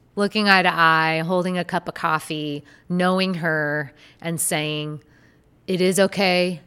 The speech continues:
to take care of yourself," or, "You might be taking care of yourself a little bit too much."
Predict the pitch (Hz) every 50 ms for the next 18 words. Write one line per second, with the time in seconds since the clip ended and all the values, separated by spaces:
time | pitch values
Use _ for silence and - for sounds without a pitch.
0 | _ _ - 214 196 - 185 170 139 - 185 165 165 160 151 165 156 - - 170
1 | 160 160 156 - - 160 156 151 143 - - - 160 165 165 165 165 165 165 -
2 | - 156 143 - 147 143 160 147 139 139 139 135 - - 143 143 - 160 156 147
3 | 147 156 156 - - - - - 156 147 - - - - - - - -